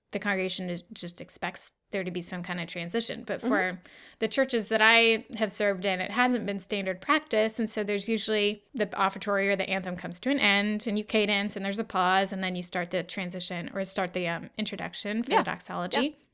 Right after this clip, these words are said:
Speaker 1: But sometimes they're in different keys and sometimes they're in different meters. And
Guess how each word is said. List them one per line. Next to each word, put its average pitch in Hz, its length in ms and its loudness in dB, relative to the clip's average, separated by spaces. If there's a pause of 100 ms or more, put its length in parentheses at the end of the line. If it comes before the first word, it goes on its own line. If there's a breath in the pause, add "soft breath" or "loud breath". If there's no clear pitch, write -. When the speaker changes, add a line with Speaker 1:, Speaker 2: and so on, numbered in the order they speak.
(120)
Speaker 1:
But 254 120 6
sometimes 349 340 6
they're 285 100 8
in 247 80 10
different 214 300 2
keys 330 580 2
and 202 120 -2
sometimes 208 380 0
they're 190 120 -2
in 175 180 -4
different 180 360 0
meters. 247 600 4
And 196 320 0